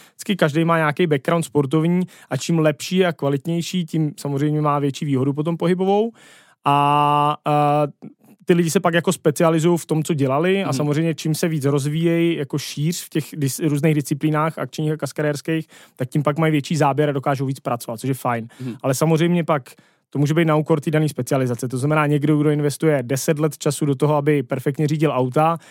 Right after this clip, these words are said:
Speaker 1: tak asi nebude tak skvělej bojovkář,
Speaker 2: Mhm.
Speaker 1: jako někdo, kdo deset, patnáct let se věnuje bojovkám a gymnastice, tak ten asi se nebude zase tak skvěle řídit. To znamená, snažíme se, myslím si, že na té jako nejvyšší, nejvyšším levelu toho kaskadérství se lidi snaží mít co největší záběr,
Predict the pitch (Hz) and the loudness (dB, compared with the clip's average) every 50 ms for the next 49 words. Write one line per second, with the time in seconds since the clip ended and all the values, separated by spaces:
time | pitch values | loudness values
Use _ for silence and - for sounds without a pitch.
0 | - _ - 143 127 - - 151 131 - - 170 160 156 147 151 160 160 - 151 | -20 _ -12 -12 -10 -4 -4 -4 -2 0 0 2 2 2 2 2 0 2 0 -2
1 | 139 - - - 151 151 156 156 143 139 139 143 139 - - 165 160 160 165 170 | -4 -4 -8 -2 0 2 2 2 2 2 0 0 0 -2 0 2 2 2 2 0
2 | 170 - - _ - 147 151 143 143 - - 143 143 131 - 156 156 151 147 156 | -2 -6 -12 _ -12 -10 -10 -10 -10 -10 -6 -6 -4 0 2 2 2 2 2 0
3 | 160 151 156 151 147 139 - 147 - 147 139 - 151 147 139 147 147 135 - 151 | 0 0 2 0 0 0 -2 -4 -4 -4 -4 -2 -2 -2 0 0 -2 -2 -2 -2
4 | 143 143 151 151 143 135 143 143 143 139 - - 151 151 151 135 127 127 135 151 | 0 0 0 0 0 0 0 0 -2 -2 -2 0 0 0 0 -2 -4 -2 -2 -2
5 | 151 - - 170 156 - 180 175 175 180 175 _ - _ _ _ _ _ _ _ | -4 -4 -4 -6 -4 -2 -2 -2 -2 -2 -6 _ -16 _ _ _ _ _ _ _
6 | _ _ - 139 - - - 147 139 131 - 156 139 151 147 135 139 139 139 135 | _ _ -8 -8 -6 -2 -2 0 0 0 -2 -2 0 0 0 0 0 0 0 0
7 | 135 127 143 139 - - - 143 143 143 123 123 120 131 113 - - 127 123 131 | -2 -2 -2 -4 -4 -4 -4 0 0 0 0 -2 -4 -6 -8 -8 -10 -6 -4 -2
8 | 139 147 151 147 131 120 - - - _ _ - - 156 151 147 151 170 170 160 | 0 2 2 2 0 -2 -6 -14 -20 _ _ -8 0 0 2 2 2 2 2 2
9 | - 180 180 147 - - - - - 156 143 - 147 139 - 160 151 160 147 131 | 2 0 -2 -2 -4 -10 -12 -8 -6 -6 -6 -4 -4 -4 -2 0 0 0 0 0
10 | - 160 147 139 - 151 143 143 147 151 156 - - - 160 151 156 156 156 151 | 0 -2 -2 0 0 0 2 2 2 0 -2 -4 -4 -4 -4 -2 -2 0 0 0
11 | 151 147 143 - 156 147 143 143 147 151 151 - - - 139 156 147 143 143 135 | 0 0 0 0 0 0 2 2 2 0 0 -2 -4 -8 -6 -4 -4 -4 -4 -4
12 | - - 147 143 131 - 151 139 - 151 147 143 139 139 - 156 143 147 151 147 | -2 0 0 0 0 -2 -4 -2 0 0 0 0 0 -2 -2 0 0 0 0 0
13 | 147 139 131 - 143 135 139 147 156 151 - 170 143 127 120 123 135 160 180 190 | -2 -2 -4 -4 -2 -2 0 -2 -2 -4 -4 -4 -2 -2 -2 0 2 2 2 2
14 | 202 202 | 0 -2